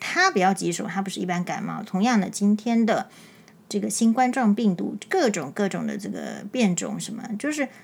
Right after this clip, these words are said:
它就是很难搞，很难应付。如果你想要活下来，你当然会想要打这个疫苗啊，是不是？只是说我们现在台湾只是在，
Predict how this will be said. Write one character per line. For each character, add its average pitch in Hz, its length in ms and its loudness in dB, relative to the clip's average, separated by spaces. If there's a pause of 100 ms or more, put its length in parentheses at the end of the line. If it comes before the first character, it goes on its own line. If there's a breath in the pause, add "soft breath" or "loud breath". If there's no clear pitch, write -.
(140 loud breath)
它 311 120 -4
就 330 140 0
是 - 100 -4
很 226 200 2
难 160 180 -2
搞， 180 180 0
很 165 180 -4
难 160 220 -4
应 202 140 6
付。 202 160 -2
如 233 80 4
果 285 80 4
你 220 140 8
想 196 160 0
要 185 80 0
活 170 180 -2
下 175 200 0
来， 113 360 -6
你 190 180 0 (120)
当 269 200 4
然 208 240 4
会 208 320 4
想 180 240 -2
要 185 160 2 (220)
打 151 240 -2
这 - 140 -8
个 175 100 -4
疫 185 180 0
苗 160 240 -4
啊， 151 240 -10
是 170 140 -6
不 190 60 -4
是？ 165 180 -6 (320 loud breath)
只 196 120 0
是 220 60 4
说 262 140 2
我 240 60 6
们 180 120 2
现 208 240 4
在 196 240 2
台 180 140 -6
湾 180 320 -2
只 - 160 -8
是 196 160 -2
在， 196 400 0